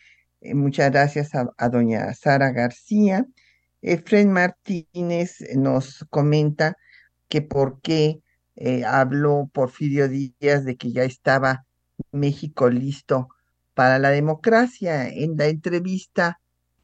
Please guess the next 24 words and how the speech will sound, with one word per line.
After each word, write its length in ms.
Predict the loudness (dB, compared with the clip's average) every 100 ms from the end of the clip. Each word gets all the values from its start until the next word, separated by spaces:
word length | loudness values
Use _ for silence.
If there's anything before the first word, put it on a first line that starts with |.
| _
que 200 | -6 -2
mencionábamos 1160 | 0 0 0 0 2 2 2 0 -2 -6 -12 _ _ _
que 120 | -2
le 160 | 0 0
dio 400 | 2 2 2 0 -16 _ _ _ _
Díaz 800 | -10 -4 0 2 0 -2 -8 -14
al 240 | -4 -4 -2
periodista 640 | -2 0 0 -2 -2 -2 -2 -4
James 460 | -4 0 0 0 -6
Krillman 640 | -4 -2 0 0 -2 -6 _ _ _
de 140 | 0
la 220 | 2 0
Pearson 420 | -2 -2 -2 -2 0
Magazine 800 | 0 0 -2 -4 -4 -2 0
en 100 | 0
mil 140 | -2 -2
novecientos 720 | -4 -6 -6 -6 -4 -2 0
ocho. 240 | 0 -2 -20 _ _ _ _ _ _ _ 0
Bueno, 260 | 2 2
pues 220 | 0 -2
porque 680 | 0 -2 -2 -2 -4 -4 -6
él 400 | -4 -2 -2 -6 -2
se 160 | 2
había, 540 | 2 2 -2 0 -2